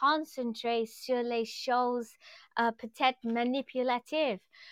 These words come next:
Peut-être ils avaient focusé sur les choses, euh,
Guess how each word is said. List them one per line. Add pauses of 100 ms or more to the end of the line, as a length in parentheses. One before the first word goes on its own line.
(120)
Peut-être
ils
avaient (180)
focusé (340)
sur
les
choses, (320)
euh,